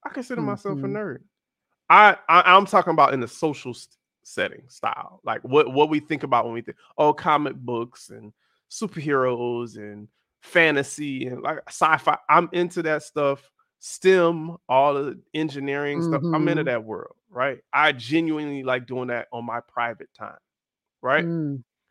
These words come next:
Speaker 1: I
Speaker 2: An
Speaker 1: think
Speaker 2: activity you do in your leisure time for pleasure?
Speaker 1: Yes.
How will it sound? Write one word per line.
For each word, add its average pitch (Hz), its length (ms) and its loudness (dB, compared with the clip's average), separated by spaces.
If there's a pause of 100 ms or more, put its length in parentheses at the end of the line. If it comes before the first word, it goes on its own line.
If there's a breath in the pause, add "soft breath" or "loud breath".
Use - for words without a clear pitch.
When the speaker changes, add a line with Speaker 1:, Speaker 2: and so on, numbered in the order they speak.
(640)
Speaker 1:
I 160 140 8
Speaker 2:
An 180 160 0
Speaker 1:
think 214 120 2
Speaker 2:
activity 180 280 0
you 175 120 -2
do 175 220 -2
in 160 100 -2
your 160 140 -2
leisure 175 260 -4
time 165 280 -4
for 151 100 -12
pleasure? 190 360 -4 (1120)
Speaker 1:
Yes. - 520 -20